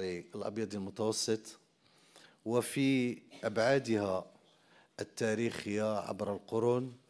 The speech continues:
وعبر مختلف الحضارات التي توافدت على هذه المنطقة. نعم، تمتلك بلداننا الثلاث كل الإمكانيات لتنظيم هذه الكأس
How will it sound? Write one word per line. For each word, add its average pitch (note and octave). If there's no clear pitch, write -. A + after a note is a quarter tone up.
وعبر G#2+
مختلف A2
الحضارات G2+
التي G2
توافدت G#2
على F#2+
هذه F#2
المنطقة. F#2
نعم، B2+
تمتلك A2+
بلداننا G#2+
الثلاث A#2+
كل A2
الإمكانيات G#2+
لتنظيم G#2
هذه G#2
الكأس -